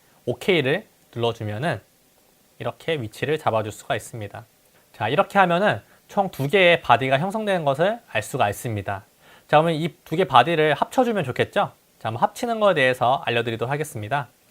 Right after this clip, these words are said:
자, 옆에 우리 모디파이를 보시게 되면은 아래쪽에 컴바인이라고 해서 합치는 기능이 있습니다. 클릭해 주세요. 자,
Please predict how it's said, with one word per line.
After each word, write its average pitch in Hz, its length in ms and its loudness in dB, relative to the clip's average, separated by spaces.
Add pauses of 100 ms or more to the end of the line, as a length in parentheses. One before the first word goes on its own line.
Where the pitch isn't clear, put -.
(380)
자, 110 160 -6
옆에 147 300 2
우리 127 160 2
모디파이를 175 760 4
보시게 117 320 -6
되면은 113 480 -4 (640)
아래쪽에 139 920 0 (380)
컴바인이라고 233 800 4
해서 110 400 0 (240)
합치는 156 640 -6 (360)
기능이 120 340 -4
있습니다. 101 540 -10 (400)
클릭해 190 460 -4
주세요. 117 280 -10 (1200)
자, 104 340 -4